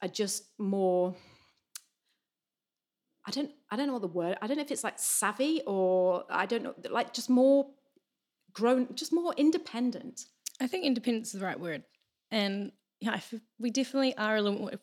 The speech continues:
Speaker 2: compared to when I was in England and noticing people still at home around the age of twenty-seven, the age I am, and they've never left home.
Speaker 1: Mm.
Speaker 2: I was horrified. <laughs>
Speaker 1: Okay, look,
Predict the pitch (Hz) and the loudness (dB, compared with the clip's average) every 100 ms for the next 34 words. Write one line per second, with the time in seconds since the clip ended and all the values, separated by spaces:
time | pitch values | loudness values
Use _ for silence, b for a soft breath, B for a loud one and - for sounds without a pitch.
0 | _ - 226 262 254 254 233 202 208 196 | _ -2 2 2 2 2 2 2 -2 -2
1 | 202 196 185 180 - b b b _ 202 | -2 -2 -4 -6 -10 b b b _ 0
2 | 190 185 190 202 185 180 196 190 196 185 | 0 0 -2 -4 -6 -4 -6 -4 -6 -6
3 | - 190 - 190 190 190 185 - _ _ | -2 -2 0 -2 -2 -2 -6 -10 _ _
4 | _ _ 196 190 190 185 175 170 185 175 | _ _ -4 -4 -4 -6 -6 -8 -6 -6
5 | - 302 302 180 175 - 196 233 185 170 | -2 0 0 -2 -6 -2 0 0 -2 -4
6 | 180 175 180 175 220 - - - - - | -6 -4 -4 -4 -4 -4 -8 -10 -12 -14
7 | - _ - 180 165 170 _ _ _ _ | -16 _ -12 -12 -12 -16 _ _ _ _
8 | _ _ 180 196 185 - 185 294 339 - | _ _ -6 -4 -6 -6 -2 0 -2 -6
9 | - - - _ _ _ _ _ _ B | -14 -16 -20 _ _ _ _ _ _ B
10 | B 302 262 247 226 190 240 220 | B 0 0 0 4 6 6 2